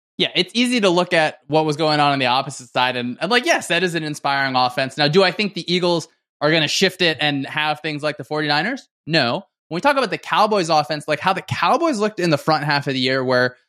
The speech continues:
you know, you could let your Mike McCarthy joke slip. At this point, when you watch the Cowboys on film,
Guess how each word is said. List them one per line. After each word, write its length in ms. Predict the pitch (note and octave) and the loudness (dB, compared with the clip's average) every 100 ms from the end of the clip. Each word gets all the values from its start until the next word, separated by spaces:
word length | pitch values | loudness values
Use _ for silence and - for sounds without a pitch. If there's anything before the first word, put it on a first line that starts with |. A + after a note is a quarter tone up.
| _ | _
you 60 | D3 | -2
know, 60 | D#3 | 0
you 140 | D#3 | 0
could 140 | D#3+ | 0
let 180 | D3+ D#3+ | -2 -2
your 80 | D3+ | -2
Mike 180 | D3 C#3+ | -4 -6
McCarthy 400 | D3 D3 C#3+ C#3+ | -6 -4 -4 -2
joke 260 | C#3+ C#3 | 0 0
slip. 280 | - G3 E3+ - | 0 0 0 0
At 240 | D#3 B2+ | -4 -2
this 200 | F3+ B3 | -2 -2
point, 260 | - C#4 A3+ | -2 -6 -4
when 100 | F#3+ | -4
you 80 | E3+ | 0
watch 160 | E3+ - | -2 -2
the 60 | C#3+ | -6
Cowboys 420 | C3+ C3+ D#3 E3 | -2 -2 0 -2
on 180 | F3 F3 | -2 -4
film, 300 | F#3 F3+ | -4 -4